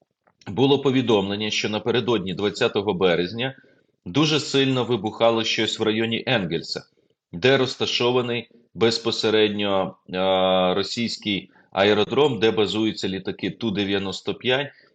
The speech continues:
та ча-, ну, в основному Ту дев'яносто п'ять, час від часу Ту сто шістдесят. Це саме та стратегічна авіація ворога, яка завдає ударів час від часу по Україні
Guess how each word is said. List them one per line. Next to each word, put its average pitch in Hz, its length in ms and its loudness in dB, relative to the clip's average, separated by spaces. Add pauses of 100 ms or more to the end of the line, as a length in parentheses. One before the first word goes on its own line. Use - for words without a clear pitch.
(160)
та 127 140 2
ча-, 120 280 0
ну, 143 100 -2
в 127 40 -2
основному 117 440 -4
Ту 113 140 -4
дев'яносто 101 540 -4
п'ять, 131 320 -2
час 110 280 -2
від 104 120 -6
часу 104 300 -2
Ту 110 180 -4
сто - 200 -6
шістдесят. 98 680 -2 (320)
Це 110 120 -2
саме 120 280 0
та 110 180 4
стратегічна 98 720 -4
авіація 98 600 2
ворога, 127 520 0 (360)
яка 101 280 2
завдає 107 500 2
ударів 110 540 0
час - 280 -4
від 104 140 -8
часу 104 340 -2
по 104 140 -4
Україні 110 720 -4